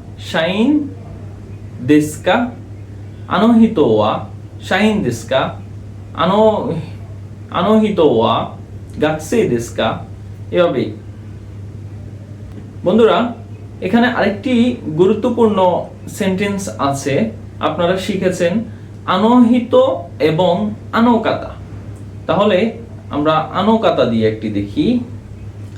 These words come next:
আনোকাতা, সরি, আনোকাতা ওয়া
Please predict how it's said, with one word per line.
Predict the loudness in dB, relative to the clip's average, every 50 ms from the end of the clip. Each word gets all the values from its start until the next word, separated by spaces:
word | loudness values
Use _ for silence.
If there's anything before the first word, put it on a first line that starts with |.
| -14 -10
আনোকাতা, | -6 -4 -2 0 0 0 0 0 0 0 0 0 0 2 2 0 0 -2 -8 -12 -14 -14 -16 -16 -14 -14 -14 -14 -14 -14 -14 -14 -14 -14 -14 -14 -16 -14 -14 -14 -14 -14 -14 -14 -14 -14 -14 -6 -2 -2 0 0 0 0 0 0 -2 -2 -4 -4 -6 -10 -12 -12 -12 -14 -14 -14 -16 -16 -16 -16 -14 -8 -4 -4 -4 -4 -4 -8 -10 -12 -14 -14 -14 -14 -14
সরি, | -12 -12 -14 -14 -14 -14 -14 -12 -14 -14 -16 -10 -10 -4 -2
আনোকাতা | 2 4 4 4 4 4 2 0 0 0 0 2 2 2 2 2 0 0 -2 -6 -12 -14 -14 -14 -14 -14 -14 -14 -14 -14 -8 -6
ওয়া | 0 2 4 4 4 4 4 2 2 2 2 0